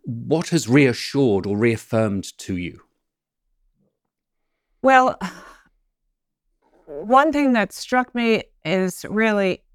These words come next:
Speaker 2: seventy country, countries in the world that we covered or listened to,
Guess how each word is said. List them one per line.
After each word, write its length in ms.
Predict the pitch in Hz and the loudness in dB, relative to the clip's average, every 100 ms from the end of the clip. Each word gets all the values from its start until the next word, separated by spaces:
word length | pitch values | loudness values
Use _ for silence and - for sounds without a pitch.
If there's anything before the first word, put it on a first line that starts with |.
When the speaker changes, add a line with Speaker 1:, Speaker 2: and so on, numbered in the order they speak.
| _ - | _ -12
Speaker 2:
seventy 500 | - 277 277 254 226 | 0 2 4 2 0
country, 600 | 233 226 - 220 208 - - | 0 0 0 2 0 0 -6
countries 680 | 247 226 220 - 220 202 - | 0 0 0 -2 -2 -2 -4
in 240 | 202 196 | -2 0
the 100 | 175 | 0
world 560 | 170 185 208 233 254 247 - | 0 0 2 2 0 -2 -2
that 200 | 185 - | 0 2
we 200 | 185 180 | 2 0
covered 540 | - 226 226 233 233 - _ _ _ | 2 2 2 0 0 -4 _ _ _
or 160 | 180 175 | -2 0
listened 600 | 185 226 - 233 214 - | 2 0 0 0 0 -4
to, 380 | - 214 202 202 | -2 0 0 -4